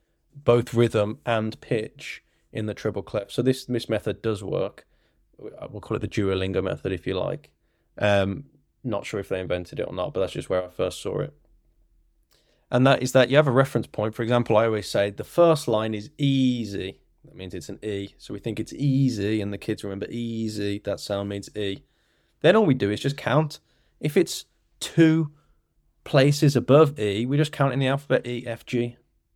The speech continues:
And then if the next note, we knew this was a G, and the next one is just one above it, we know what comes after G is A. If the next one is two above it, we go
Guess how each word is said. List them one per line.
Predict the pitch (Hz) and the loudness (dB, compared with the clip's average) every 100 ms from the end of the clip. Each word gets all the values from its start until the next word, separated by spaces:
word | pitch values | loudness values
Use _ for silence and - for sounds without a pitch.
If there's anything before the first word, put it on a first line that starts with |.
| _ _ _ _ _ _ _ _ _ _ | _ _ _ _ _ _ _ _ _ _
And | 123 | 2
then | 127 127 127 123 127 - - | 4 4 2 0 -6 -12 -4
if | 147 | 0
the | 170 | 4
next | 170 165 156 | 4 2 0
note, | 107 113 | 0 2
we | 127 139 | 4 4
knew | 156 156 147 - _ | 4 -2 -10 -14 _
this | 120 127 - | -4 -4 -2
was | 120 | -4
a | 117 | -4
G, | - 107 98 | -2 -2 0
and | 120 | 0
the | |
next | 127 131 - | 0 -2 -2
one | 127 | -2
is | |
just | 131 127 | -4 -6
one | 113 117 | -2 0
above | 113 110 123 | 2 0 0
it, | 87 85 - | -2 -4 -6
we | 110 | -6
know | 123 127 120 | -2 0 0
what | 117 - | -2 -4
comes | 135 120 | -2 -2
after | 107 107 | -4 -6
G | - 120 104 | -4 -4 -4
is | 104 - 151 | -8 -6 -4
A. | 175 135 - _ _ _ _ _ _ _ _ _ _ _ | -2 -4 -12 _ _ _ _ _ _ _ _ _ _ _
If | - 113 | -6 0
the | 131 | 0
next | 127 - | 0 -4
one | 120 | -4
is | 110 | -4
two | - - 180 | -2 2 2
above | 139 95 110 | 4 2 2
it, | 131 | -2
we | 117 | 0
go | 101 | -4